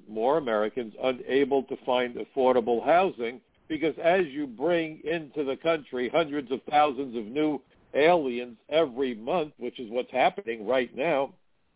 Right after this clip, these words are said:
in addition to the legal system, which brings in over a million lawful immig-, uh, lawful immigrants every year,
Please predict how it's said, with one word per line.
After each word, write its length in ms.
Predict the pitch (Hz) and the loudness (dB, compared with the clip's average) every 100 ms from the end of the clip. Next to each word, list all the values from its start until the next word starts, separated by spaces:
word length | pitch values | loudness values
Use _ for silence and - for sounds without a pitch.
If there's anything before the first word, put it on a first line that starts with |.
| _ _ _ - | _ _ _ -10
in 120 | 123 | -8
addition 400 | 110 165 165 135 | -4 -2 -2 -6
to 80 | 120 | -8
the 80 | 107 | -6
legal 420 | 101 170 208 170 - | 0 2 2 -2 -4
system, 380 | 90 - 113 127 _ _ - | -12 -10 -10 -10 _ _ -2
which 180 | 143 - | -2 0
brings 360 | 117 151 135 139 | 2 2 2 0
in 100 | 131 | 2
over 240 | 135 117 | 2 0
a 40 | 117 | -6
million 420 | 117 156 170 123 | -2 0 0 -2
lawful 540 | 113 104 101 104 98 | -2 -2 -4 -6 -8
immig-, 200 | 95 98 - | -8 -10 -10
uh, 60 | 101 110 | -12 -8
lawful 460 | 107 113 110 113 | -4 -2 -2 -2
immigrants 400 | 107 101 98 95 107 | -2 -2 -2 -4 -4
every 280 | 95 87 | -4 -6
year, 340 | 90 98 92 | -4 -2 -2